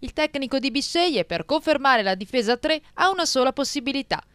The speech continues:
schierare il classe millenovecentonovantasei Mansi al fianco di Sicignano e Galullo. Soluzione già sperimentata e con buoni risultati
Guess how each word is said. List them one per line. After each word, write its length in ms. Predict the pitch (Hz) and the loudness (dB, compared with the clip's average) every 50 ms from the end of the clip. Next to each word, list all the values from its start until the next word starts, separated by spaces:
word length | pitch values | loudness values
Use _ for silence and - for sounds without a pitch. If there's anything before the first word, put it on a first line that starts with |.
| _ _ _ | _ _ _
schierare 480 | - - - 196 202 220 220 214 214 | -12 -4 0 2 4 4 4 4 2
il 80 | 202 - | 0 0
classe 440 | - 240 233 233 220 - - 220 208 | 0 2 2 2 2 0 0 -2 -2
millenovecentonovantasei 1300 | 226 262 262 247 233 220 220 208 - 233 220 - 214 202 202 208 214 - 247 233 - - 254 233 202 185 | 0 0 2 2 4 4 2 0 0 -2 -2 0 0 0 0 0 0 0 -2 -2 0 2 2 4 2 2
Mansi 520 | 196 226 247 277 320 320 - - 349 339 - | 0 0 0 0 0 -4 -6 -6 -6 -4 0
al 160 | - - 240 | 2 2 2
fianco 360 | - - 302 330 339 - 294 262 | 2 0 0 -2 0 0 -2 -4
di 140 | 220 240 | -4 -4
Sicignano 680 | - - 320 - - 311 302 302 320 339 370 392 415 392 - | -4 -4 -4 -4 -4 -6 -4 -2 0 0 0 0 -2 -4 -2
e 120 | - 320 | 0 2
Galullo. 500 | 254 269 226 185 165 156 156 156 160 170 - - - _ _ _ _ _ _ _ | 2 2 2 2 0 -4 -6 -6 -8 -8 -12 -16 -20 _ _ _ _ _ _ _
Soluzione 760 | - - 180 165 175 170 - - 233 233 233 226 226 220 214 | -14 -10 -8 -6 -6 -4 0 4 4 6 6 4 4 2 2
già 180 | 180 226 247 | 2 2 2
sperimentata 920 | 226 - - 240 233 233 226 233 226 220 - 277 262 247 196 175 - - - | 2 0 -2 -2 -2 0 -2 -2 -2 0 2 4 4 4 4 2 -2 -6 -10
e 100 | - 160 | -10 -12
con 160 | - 165 160 | -12 -8 -6
buoni 240 | 170 190 202 190 185 | -4 -2 -2 -2 -2
risultati 640 | 190 185 220 269 254 - 220 202 196 - 208 208 | -2 -2 -4 -4 -2 2 2 2 2 2 -2 -8